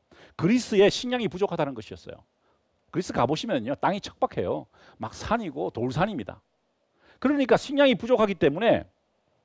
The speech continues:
페르시아를 정벌해야 한다라고 주장했습니다. 근데 이러한 시대적 환경 가운데서 마케도니아의 알렉산드로스 대왕은 다른 목적을 가지고 보시는 것처럼 페르시아와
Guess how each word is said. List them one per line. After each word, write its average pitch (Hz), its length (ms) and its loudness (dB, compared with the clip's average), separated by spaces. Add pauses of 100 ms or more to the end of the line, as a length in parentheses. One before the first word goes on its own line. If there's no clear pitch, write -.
(960)
페르시아를 220 400 4
정벌해야 208 480 6
한다라고 165 880 6
주장했습니다. 117 720 -4
근데 214 720 4 (960)
이러한 269 400 6
시대적 226 440 -2
환경 190 340 -4
가운데서 143 840 2
마케도니아의 220 840 4
알렉산드로스 156 880 2
대왕은 107 420 -2
다른 196 400 4
목적을 254 440 4
가지고 143 640 2 (640)
보시는 120 300 -10
것처럼 180 560 0 (720)
페르시아와 160 880 4